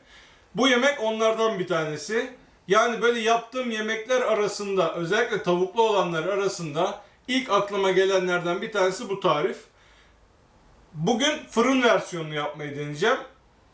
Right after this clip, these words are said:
Yani mangalın yerini tutar mı konusunda tabii ister istemez bir fark olacaktır ama ev şartlarında güzel bir şey olacağını tahmin ediyorum. İsterseniz lafı uzatmayalım, hadi başlayalım. Şöyle tepeleme bir kaşık tuz koyacağım.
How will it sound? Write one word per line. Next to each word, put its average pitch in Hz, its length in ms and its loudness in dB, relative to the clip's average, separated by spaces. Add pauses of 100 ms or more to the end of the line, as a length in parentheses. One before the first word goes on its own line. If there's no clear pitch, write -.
(100)
Yani 214 260 2
mangalın 214 480 0
yerini 226 380 -2
tutar 233 340 0
mı 220 160 -6
konusunda 214 520 -4
tabii 214 460 0 (120)
ister 247 400 0
istemez 165 480 0
bir 185 80 0
fark 180 280 0
olacaktır 196 540 0
ama 202 360 -2 (560)
ev 254 180 4
şartlarında 214 680 0
güzel 220 420 -2
bir 190 60 -8
şey 202 180 -2
olacağını 220 420 0
tahmin 214 320 0
ediyorum. 180 460 -2 (120)
İsterseniz 208 680 -2
lafı 214 200 0
uzatmayalım, 196 720 0
hadi 196 300 2
başlayalım. 123 440 -6 (680)
Şöyle 214 360 4
tepeleme 202 600 2
bir 226 140 -4
kaşık - 360 -6
tuz 202 220 -4
koyacağım. 170 420 2